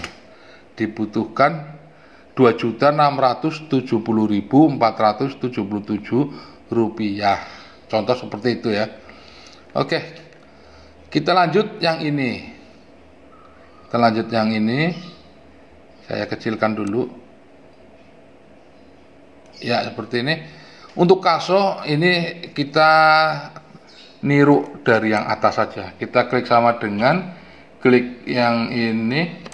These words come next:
klik enter. Sama dengan klik yang ini, klik enter. Klik sama dengan, klik ini, enter. Karena sama ini ya, bahannya sama ya. Klik sama dengan, klik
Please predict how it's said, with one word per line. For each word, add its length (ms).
klik 240
enter. 400
Sama 400
dengan 560
klik 320
yang 240
ini, 560
klik 240
enter. 640
Klik 160
sama 320
dengan, 400
klik 320
ini, 400
enter. 720
Karena 400
sama 320
ini 240
ya, 160
bahannya 400
sama 320
ya. 160
Klik 160
sama 400
dengan, 560
klik 240